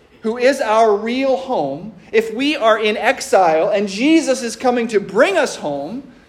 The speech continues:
then it makes all the sense in the world that his story should start and end in homelessness.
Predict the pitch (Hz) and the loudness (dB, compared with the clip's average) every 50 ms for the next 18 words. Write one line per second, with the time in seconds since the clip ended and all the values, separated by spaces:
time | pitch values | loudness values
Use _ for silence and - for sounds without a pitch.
0 | _ _ _ _ - 220 233 226 226 220 220 220 - - - 180 214 240 254 269 | _ _ _ _ -8 -8 -8 -6 -6 -6 -6 -6 -10 -12 -6 -2 2 4 4 4
1 | 277 277 262 - - 262 247 240 226 - - 226 220 220 202 196 196 196 196 190 | 4 2 -2 -6 -6 -4 -4 -4 -4 -6 -8 -6 -6 -6 -4 -2 0 0 2 0
2 | 180 175 175 156 165 - - - 269 285 294 262 - - - - 180 175 160 147 | 2 2 0 0 -2 -6 -4 -2 0 0 0 -2 -4 -6 -4 -2 2 2 2 2
3 | 131 120 113 110 - - - - _ _ _ _ _ _ _ _ _ _ _ _ | 2 -2 -8 -12 -18 -20 -20 -20 _ _ _ _ _ _ _ _ _ _ _ _
4 | _ _ _ _ _ _ _ _ _ _ _ - - - 170 165 - - - - | _ _ _ _ _ _ _ _ _ _ _ -12 -8 -6 -6 -6 -6 -6 0 2
5 | 214 208 220 240 233 - - - - - - - - _ _ _ _ _ _ _ | 4 4 4 2 -2 -6 -14 -20 -20 -20 -20 -20 -20 _ _ _ _ _ _ _
6 | _ - 165 175 170 - 196 196 196 185 165 147 131 123 120 123 - - - - | _ -8 -8 -8 -6 -4 0 0 2 0 0 -2 -4 -6 -10 -12 -16 -20 -20 -20
7 | - - _ _ _ _ _ _ _ _ _ - 165 156 156 - - 196 202 202 | -20 -20 _ _ _ _ _ _ _ _ _ -10 -8 -8 -8 -8 -2 0 0 0
8 | 196 180 147 135 - - - 135 120 107 - - - - - - | 0 0 -2 -4 -6 -8 -10 -10 -12 -12 -14 -18 -20 -20 -20 -20